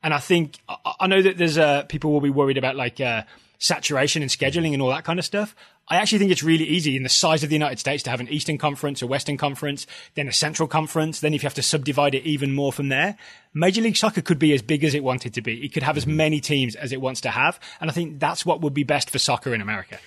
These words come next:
Speaker 2: I mean, yes, there will obviously then be headaches of, like, well, you have two different conferences. It feels like you have two different leagues. And that's the thing that we kind of dealt with with U S L Championship.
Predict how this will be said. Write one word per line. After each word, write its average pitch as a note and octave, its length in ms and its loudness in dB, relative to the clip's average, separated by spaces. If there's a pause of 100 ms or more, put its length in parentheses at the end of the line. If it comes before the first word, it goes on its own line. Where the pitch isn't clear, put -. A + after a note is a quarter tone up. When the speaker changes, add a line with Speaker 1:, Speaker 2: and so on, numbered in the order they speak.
(200)
Speaker 2:
I F#3 80 2
mean, F#3 200 0
yes, C#3 320 -2
there C#3+ 140 4
will C#3+ 180 0
obviously D3 460 2
then A#2+ 420 2
be A#2 240 2
headaches A#2 500 0
of, G#2+ 80 -4
like, G#2+ 160 0
well, A#2+ 120 4
you A#2 180 4
have A#2+ 180 0
two B2+ 140 -4
different A2+ 240 -6
conferences. G#2+ 460 -2
It F#2+ 80 -8
feels G#2+ 160 -2
like G2+ 120 -4
you G#2+ 60 -2
have F2 80 -10
two B2 80 -2
different G#2 240 -6
leagues. F3 380 2
And A#2 100 -2
that's A#2 140 -4
the A2 80 -6
thing G#2+ 140 -4
that E2+ 80 -8
we G2+ 120 -2
kind G2 180 -6
of F2 60 -8
dealt F2+ 160 -2
with F#2 160 -6
with F2+ 160 -8
U F#2 80 -4
S F2 100 -8
L F2 80 -4
Championship. G#2 720 -4